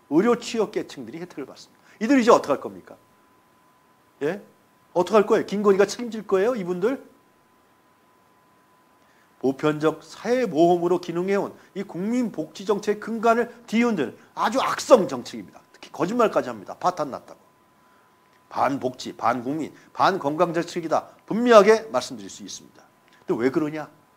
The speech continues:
왜 그럴까요? 이렇게 윤석열 대통령이. 끊임없이 의료 재벌들,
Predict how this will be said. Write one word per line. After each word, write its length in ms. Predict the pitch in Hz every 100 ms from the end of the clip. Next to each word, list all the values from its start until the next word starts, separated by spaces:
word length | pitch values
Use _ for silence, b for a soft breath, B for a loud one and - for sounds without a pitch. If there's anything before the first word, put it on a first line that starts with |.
| _ _ _ _ -
왜 120 | 180
그럴까요? 460 | 226 220 240 254
이렇게 200 | 214 185
윤석열 380 | 175 151 151 131
대통령이. 480 | 123 117 120 101 87 _ b b b
끊임없이 920 | - 320 320 320 226 180 - 240 226 - -
의료 400 | 135 180 220 240
재벌들, 540 | 147 120 104 90 -